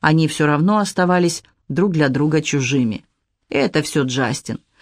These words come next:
Ради всего святого, она же была настоящей предводительницей бритоголовых. Так или иначе, все это в прошлом". "Ах,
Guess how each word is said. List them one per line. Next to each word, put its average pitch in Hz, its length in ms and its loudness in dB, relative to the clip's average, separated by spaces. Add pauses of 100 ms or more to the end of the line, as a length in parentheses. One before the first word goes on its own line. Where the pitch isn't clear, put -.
(220)
Ради 226 260 2
всего 160 240 -2
святого, 151 500 0
она 196 180 2
же 190 120 0
была 208 220 2
настоящей 208 720 0
предводительницей 180 920 0
бритоголовых. 180 800 0 (360)
Так 131 220 -2
или 151 200 2
иначе, 175 380 0
все 320 220 0
это 185 140 -2
в - 80 -16
прошлом". 135 600 -4 (560)
"Ах, 143 420 0